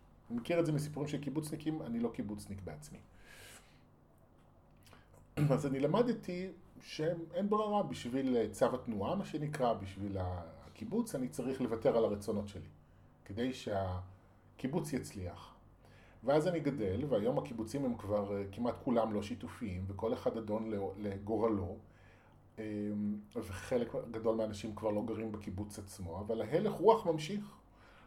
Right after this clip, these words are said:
ואז אני רוצה לבחור את הרצונות שלי, ואני אפילו לא יודע להגיד מה הם, כי אני כל כך רגיל לוותר על עצמי, שאני כבר הפסקתי לשמוע את עצמי.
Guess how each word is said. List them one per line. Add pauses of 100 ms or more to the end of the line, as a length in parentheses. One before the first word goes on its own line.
(120)
ואז
אני (480)
רוצה
לבחור
את
הרצונות
שלי,
ואני
אפילו
לא
יודע
להגיד
מה
הם,
כי
אני
כל
כך
רגיל (560)
לוותר
על
עצמי,
שאני
כבר
הפסקתי
לשמוע
את
עצמי.